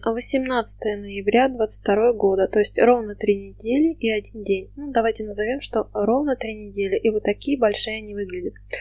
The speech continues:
Вот это растение я тоже обрезала. А, вы видели в прошлом видео, оно было без листиков, и мы сейчас полтора месяца, а, после обрезки, вы видите, как вот листики начали,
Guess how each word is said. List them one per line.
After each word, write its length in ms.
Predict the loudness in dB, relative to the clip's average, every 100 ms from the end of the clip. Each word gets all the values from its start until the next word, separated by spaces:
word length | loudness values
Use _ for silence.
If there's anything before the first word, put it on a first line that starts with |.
| -8 -8 -8 4
Вот 180 | 8 8
это 200 | 10 10
растение 560 | 10 8 0 0 -2
я 120 | 0
тоже 280 | 4 4 4
обрезала. 800 | 0 2 0 4 4 4 4 2
А, 300 | -2 -4 -4
вы 120 | -2 -2
видели 340 | -2 -6 -6
в 100 | -2
прошлом 460 | 2 2 2 -6 -6
видео, 420 | -10 0 4 6
оно 200 | 4 -2
было 260 | 2 2 4
без 200 | 0 -2
листиков, 640 | 0 0 2 0 2 2
и 40 | 0
мы 120 | -2
сейчас 260 | 0 0 4
полтора 440 | 2 6 6 6
месяца, 520 | 4 2 2 -4 -4 -4 -8 -6 -8 0
а, 140 | 2 4
после 340 | 4 4 4
обрезки, 540 | 8 10 10 8 0
вы 140 | 0 4
видите, 420 | 4 4 4 2
как 280 | 4 2 2
вот 220 | 0 2 2
листики 540 | 4 4 0 0 2
начали, 580 | 2 0 2 2 2